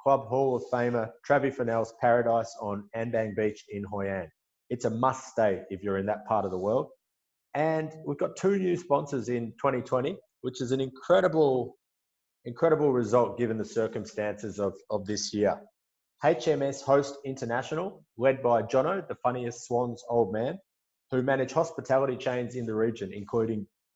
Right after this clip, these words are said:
Burger King, who have seemingly been sponsoring our president, fullback, and Sharmak through the lockdown. And T A L Apparel. Thanks to Big Jimmy up in Hon-, Hanoi. They're a fantastic apparel manufacturer, bringing the latest technologies,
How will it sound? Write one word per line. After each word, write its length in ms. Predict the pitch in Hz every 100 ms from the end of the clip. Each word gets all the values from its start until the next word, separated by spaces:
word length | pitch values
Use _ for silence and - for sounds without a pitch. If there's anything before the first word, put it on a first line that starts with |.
| -
Burger 240 | 127 135
King, 320 | 131 117 92 - _ _ -
who 60 | 117
have 120 | 117
seemingly 460 | 143 139 135 120
been 200 | 113 117 104
sponsoring 640 | - 120 120 120 110 104
our 180 | 101 98
president, 520 | - 139 123 127 127 - _
fullback, 420 | 123 117 110 117 - 92
and 80 | -
Sharmak 420 | 110 107 107 92 - -
through 140 | 107 101
the 60 |
lockdown. 500 | 92 101 - 98 85 - _ _ _ _ _ -
And 280 | 120 127 120 - _ -
T 140 | 185
A 240 | 170 147
L 260 | 131 131 117
Apparel. 460 | 110 - 113 98 92 - _ _ _ _ -
Thanks 200 | 165 165
to 60 | 127
Big 220 | 151 151
Jimmy 260 | 139 139 123
up 140 | 120
in 100 | 120
Hon-, 260 | 101 113 117
Hanoi. 380 | 110 113 110 92 - - _ _ _
They're 160 | 131 123
a 40 | 120
fantastic 760 | 139 123 - 160 151 160 139 131
apparel 360 | - 139 143
manufacturer, 840 | 131 131 127 135 131 - 135 131 -
bringing 300 | 123 120 113
the 60 |
latest 380 | 110 117 117 -
technologies, 800 | 113 113 135 147 143 135 135 135